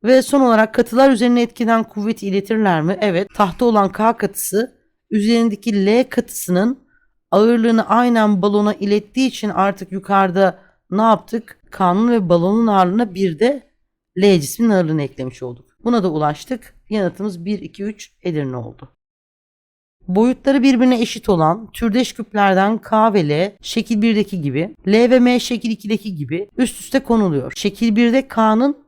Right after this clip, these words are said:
L'ye uyguladığı basınç P, L'nin yere uyguladığı basınç iki P. Bakın K'nın L'ye uyguladığı basınç şuradaki basınç. Bunu P olarak vermiş.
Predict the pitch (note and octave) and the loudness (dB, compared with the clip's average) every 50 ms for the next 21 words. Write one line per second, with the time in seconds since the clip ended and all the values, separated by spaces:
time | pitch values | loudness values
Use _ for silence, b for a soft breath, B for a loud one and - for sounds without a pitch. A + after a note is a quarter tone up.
0 | - G#3 G#3 G#3+ G#3+ A3+ A#3+ A3+ A3+ A3 G3+ F#3 F3+ E3+ C#3+ C#3+ D3+ C#3+ C#3 D#3+ | -4 0 2 4 4 4 2 2 0 -2 -2 -2 -2 -4 -2 -4 -4 -2 -4 -4
1 | D#3 - - G#3 A3+ - - - - F3 D#3 D3 D#3 G#3 A#3+ - _ _ _ - | -4 -4 -10 -10 -10 -12 -12 -6 -2 0 0 0 -2 -4 -8 -16 _ _ _ -6
2 | F3+ F#3 G3+ G3+ G#3+ A3 C4 C4+ C4 A#3+ A#3 A#3+ C4 C#4 C4+ B3+ A#3 A3+ G3+ F#3+ | -2 0 2 2 4 4 4 4 4 4 4 4 4 4 2 2 2 2 0 0
3 | D#3+ E3 D#3+ C#3+ D3+ F#3 F#3 - B3+ C4 B3+ B3+ - - _ _ _ _ - - | 0 -2 -4 -2 -4 -4 -4 -4 -6 -6 -6 -8 -12 -18 _ _ _ _ -20 -14
4 | - - E3 - C#3+ C3 C3 B2 _ _ _ _ _ _ _ _ _ _ _ - | -10 -10 -8 -8 -8 -10 -10 -12 _ _ _ _ _ _ _ _ _ _ _ -6
5 | F#3+ G3 - - A3+ A3 A3 A3 A3+ A3 A3 A3 A3 A3 G#3+ G#3+ G#3 F#3+ G3+ G3+ | -6 -4 2 4 6 6 6 6 4 2 4 4 4 4 4 4 2 2 2 2
6 | G3 F#3 E3 F#3 G3 F#3 F#3 F#3 - A3 A3 - - - - - - B3+ A#3 G3+ | 2 2 2 0 2 2 0 -2 -2 -6 -6 -6 -8 -16 -12 -6 -4 -2 0 0
7 | G3+ F#3 F#3+ - D#3 D#3 D3 - - E3+ G#3 A3+ - - - _ _ _ _ _ | 0 -2 -2 -4 -4 -4 -4 -4 -8 -12 -12 -12 -12 -16 -18 _ _ _ _ _
8 | _ _ - - G#3 G3+ F#3 F#3 - F3 E3+ F3+ F#3+ G#3 A3 A3+ A#3 A3 - A#3+ | _ _ -6 -2 0 0 0 0 2 2 2 2 2 2 0 0 0 -2 -2 -2
9 | A3+ A3 A3 A3+ A#3+ A3 - - - - - _ | 0 0 0 -2 -4 -8 -12 -14 -16 -16 -18 _